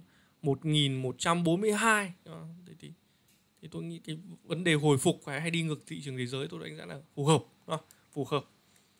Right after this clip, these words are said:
Ok, đấy, xong dòng chứng khoán mọi người nhé, tiếp tục nắm giữ thôi. S S I, đấy, nhiều bạn hỏi S S I có nên tiếp tục nắm giữ được không thì tôi đánh giá vẫn giữ được,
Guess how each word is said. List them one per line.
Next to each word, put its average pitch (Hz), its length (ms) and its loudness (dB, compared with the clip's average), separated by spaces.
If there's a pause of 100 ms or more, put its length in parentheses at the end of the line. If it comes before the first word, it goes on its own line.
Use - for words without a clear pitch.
(160)
Ok, 180 160 -2 (320)
đấy, 185 160 2
xong 196 200 4
dòng 165 180 6
chứng 160 140 0
khoán 165 240 8
mọi 190 100 -2
người 156 120 0
nhé, 185 100 -4 (160)
tiếp 185 140 -4
tục 175 140 -10
nắm 143 120 -6
giữ 175 180 -4
thôi. 190 120 -6 (520)
S 175 160 -2
S - 20 -6
I, 165 420 -2 (420)
đấy, - 120 -12
nhiều 135 200 0
bạn - 220 -2
hỏi 139 260 -2
S 156 40 -2
S - 20 -2
I 151 380 -4
có 147 120 -8
nên 151 220 -8 (540)
tiếp 170 140 -4
tục 147 120 -6
nắm 135 160 -2
giữ 160 140 -2
được 160 120 -6
không 147 180 -4
thì 131 100 -6
tôi 135 160 -8
đánh 143 180 -10
giá 139 120 -8
vẫn 185 200 -6
giữ 190 180 -2
được, 165 220 -2